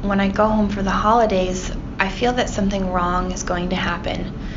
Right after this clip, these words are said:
Nothing has ever gone wrong and nothing will, because when I am at home, I do the same I do here. My meals, everything is normal. But I feel, I don't know, I still have this feeling inside of me about neighbors and people who say,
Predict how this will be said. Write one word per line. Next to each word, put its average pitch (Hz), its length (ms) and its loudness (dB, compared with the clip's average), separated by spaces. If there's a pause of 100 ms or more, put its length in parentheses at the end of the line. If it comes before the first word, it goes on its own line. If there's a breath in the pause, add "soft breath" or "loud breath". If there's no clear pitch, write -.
(400 loud breath)
Nothing 285 320 4
has 233 180 2
ever 196 240 4
gone 202 500 2
wrong 180 360 2
and 180 120 -4
nothing 190 440 0
will, 196 280 4
because 196 360 -2
when 185 160 -4
I 180 100 -4
am 180 160 -2
at 254 180 4
home, 185 360 -2
I 180 80 -2
do 196 160 -2
the 196 160 -4
same 185 260 -4
I 190 80 -4
do 190 180 -6
here. 202 460 -2 (120)
My 185 140 -2
meals, 185 540 0
everything 190 400 0
is 190 160 -2
normal. 190 580 2 (460 loud breath)
But 220 80 0
I 220 160 4
feel, 214 680 2 (540)
I 233 140 -4
don't 254 180 0
know, 226 540 4 (280)
I 226 180 2
still 277 300 2
have 285 200 0
this 247 240 0
feeling 247 340 0
inside 214 380 0
of 220 160 -2
me 196 180 0
about 190 320 0
neighbors 190 560 2
and 185 180 2
people 208 420 2
who 196 120 0
say, 190 580 2